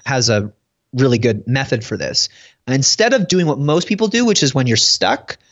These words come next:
in going around and asking a hundred people for advice who may or may not be qualified to give you advice, he finds the one expert and he does everything that they tell him to do. And it could be a phone call or it could be a podcast. Like, find one person whom you respect and just do everything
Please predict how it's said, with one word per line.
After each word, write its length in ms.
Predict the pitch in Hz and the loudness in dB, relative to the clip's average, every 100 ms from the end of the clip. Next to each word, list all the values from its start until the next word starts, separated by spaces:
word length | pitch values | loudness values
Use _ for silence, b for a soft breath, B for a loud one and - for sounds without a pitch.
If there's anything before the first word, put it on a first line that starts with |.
| _ _ _ _ _ _ _ | _ _ _ _ _ _ _
in 160 | 143 127 | -2 2
going 300 | 139 139 139 | 2 2 0
around 240 | 127 127 | 0 0
and 80 | 117 | 0
asking 300 | 113 - 127 | 0 -2 -4
a 40 | 110 | -2
hundred 260 | 120 117 | -2 -2
people 200 | 127 123 | -2 -2
for 220 | - 123 | 0 0
advice 500 | 110 107 110 113 175 | 2 0 2 2 0
who 100 | - | 2
may 160 | 120 113 | 2 2
or 80 | 117 | 2
may 80 | 117 | 0
not 100 | 117 | -2
be 60 | |
qualified 460 | 110 120 120 131 117 | -2 0 2 0 -2
to 60 | |
give 140 | 110 107 | 0 2
you 120 | 107 | 2
advice, 580 | 104 101 104 151 - - b b b | 2 2 2 2 0 -2 b b b
he 160 | - 196 | 0 2
finds 360 | 220 214 180 - | 4 2 2 2
the 100 | 135 | 2
one 360 | 113 127 185 | 4 2 2
expert 520 | 202 240 - - - _ _ _ - | 0 0 -4 -4 -10 _ _ _ -6
and 120 | 123 | 0
he 60 | 120 | 2
does 160 | 113 | 2
everything 320 | 107 123 123 117 | 2 2 0 0
that 120 | 110 | 0
they 100 | 117 | 0
tell 200 | 110 107 | 2 0
him 100 | 107 | 0
to 100 | 113 | -2
do. 240 | - 131 - - | -2 -4 -6 -2
And 80 | 233 | 0
it 80 | |
could 100 | - | 2
be 80 | 240 | 2
a 60 | 185 | 2
phone 220 | 180 226 | 0 0
call 180 | 269 277 | 2 2
or 40 | |
it 60 | 226 | 2
could 100 | 156 | 2
be 60 | 139 | 0
a 40 | |
podcast. 560 | - 214 240 240 226 220 | 2 0 0 0 2 2
Like, 200 | 151 - B - | 0 -4 B -4
find 240 | 156 131 | 0 2
one 240 | 151 233 | 2 2
person 500 | 285 320 320 107 82 - _ | 2 2 0 -4 -8 -14 _
whom 300 | - 165 214 | 0 2 4
you 120 | 254 | 2
respect 640 | 247 240 - 127 98 - - _ _ - | 2 0 0 0 0 -6 -16 _ _ 0
and 80 | |
just 160 | 147 147 | 0 2
do 80 | 160 - | 0 0
everything 1000 | 151 151 208 208 - 151 143 139 143 | 0 2 2 0 -2 0 0 0 0